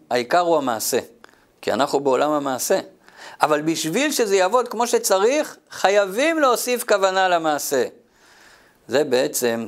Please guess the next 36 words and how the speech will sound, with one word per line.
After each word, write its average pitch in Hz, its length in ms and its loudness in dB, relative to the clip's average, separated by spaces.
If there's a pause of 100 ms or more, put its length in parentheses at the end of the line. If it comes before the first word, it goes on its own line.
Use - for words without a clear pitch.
כל 151 200 0
זה 139 120 0
משל 127 600 0 (140)
לקשר 151 400 -2
שלנו 143 360 0
עם 131 140 -2
הקדוש 117 340 -2
ברוך 104 260 -2
הוא. 95 120 -4 (720)
בורא 143 280 2
עולם 202 320 2
מבקש 175 420 -2
מאיתנו 185 400 -2
מעשים, 170 600 0 (140)
הוא 135 140 -2
לא 185 80 4
מסתפק 226 420 -2
בכוונות 151 560 0
שלנו. 110 440 0 (540)
לא 185 120 4
מספיק 262 360 -2
שנצהיר 208 640 0
שאנחנו 185 440 0
אוהבים 165 340 0
אותו, 127 340 -2
אנחנו 175 320 0
פה 196 120 2
בעולם 190 340 2
המעשה, 202 560 2
כאן 208 280 0
המעשה 214 400 0
הוא 233 100 4
העיקר. 226 480 2 (560)
אבל 101 200 2
המעשה 110 600 0
הזה 165 460 2